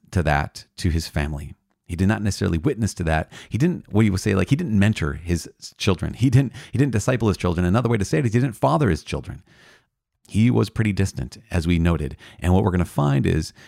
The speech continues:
in the next chapters following Solomon's life that he's going to live, he's gonna follow his father's example rather than follow his father's advice. And that's gonna be a really key thing.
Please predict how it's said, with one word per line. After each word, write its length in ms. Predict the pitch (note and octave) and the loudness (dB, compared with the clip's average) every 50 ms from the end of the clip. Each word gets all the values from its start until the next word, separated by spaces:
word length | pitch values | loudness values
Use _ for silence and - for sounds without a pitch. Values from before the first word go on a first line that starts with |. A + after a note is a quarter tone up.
| - - - - _ _ _ _ _ _ | -20 -20 -20 -20 _ _ _ _ _ _
in 80 | - E2+ | -2 2
the 60 | F2 | 2
next 200 | F#2+ A#2 - - | 2 2 2 0
chapters 400 | - F2 D2+ - D#2+ D2 D2 - | 0 0 2 2 0 -2 -2 -4
following 380 | F2 - E2+ E2+ F2 E2+ F2 | -2 0 2 2 4 2 0
Solomon's 460 | F2+ - - D2+ D2+ D2+ D#2 E2 D#2+ - | 0 0 -2 0 0 2 0 0 0 -2
life 280 | C#2+ D2 D2 C#2+ - | -2 -2 -2 -4 -4
that 120 | - D#2 - | -6 -6 -2
he's 200 | - G2 G2+ G2 | 0 -2 -2 0
going 220 | - F2+ F2 E2+ | 2 2 2 2
to 260 | - - E2 D#2+ D#2 - - | 0 0 0 0 -2 -4 -6
live, 460 | - E2 F2 E2+ F2+ F2+ F2+ G#2+ - - | -4 0 2 4 4 2 0 -6 -12 -6
he's 160 | - G2 G2 | -2 0 2
gonna 120 | G#2 F#2 | 2 0
follow 300 | E2 - - D#2 C3 B2 | 0 0 2 2 4 4
his 140 | G#2+ F2+ - | 2 2 0
father's 340 | - - E2 E2+ E2 D#2+ D#2 | 0 0 0 0 0 0 -2
example 520 | E2+ D#2+ - - D3+ F3 E3 - G2+ G2 | -2 -2 0 2 2 2 2 0 0 0
rather 240 | E2+ F2 F2 F2+ F2+ | 2 2 2 2 0
than 140 | E2+ E2+ E2 | 0 0 -2
follow 360 | - - E2 E2 E2+ E2+ E2 | 0 0 0 2 2 0 0
his 280 | D#2 D2+ D#2+ D#2 - - | -2 -2 -4 -4 -4 -4
father's 580 | _ - D2 D2 C#2 D2 D2 C#2+ C#2 - - _ _ - | _ -4 -2 -2 -2 -4 -6 -8 -8 -10 -16 _ _ -18
advice. 720 | - D2 C#2+ C#2+ - - - - - - - - - - _ _ _ _ _ _ _ _ _ _ _ _ _ _ _ | -18 -16 -16 -10 -10 -10 -10 -10 -14 -16 -16 -18 -20 -20 _ _ _ _ _ _ _ _ _ _ _ _ _ _ _
And 100 | C#2 D#2 | -2 0
that's 200 | D#2+ E2 - - | 0 0 0 -2
gonna 160 | - E2 D#2 | -4 -2 -2
be 340 | C#2+ D2 C2+ C#2 C#2 C#2+ D2 _ _ _ _ _ _ _ | 0 -2 -2 -2 -4 -6 -10 _ _ _ _ _ _ _
a 140 | - D2+ D2+ | -6 -6 -4
really 220 | C#2+ D#2 D2+ D#2 | -2 -2 -2 -2
key 220 | C#2+ - - D#2 C#2 | -4 -6 -8 -8 -8
thing. 340 | - - G#1+ G#1 G#1+ D#2+ | -6 -8 -12 -12 -12 -18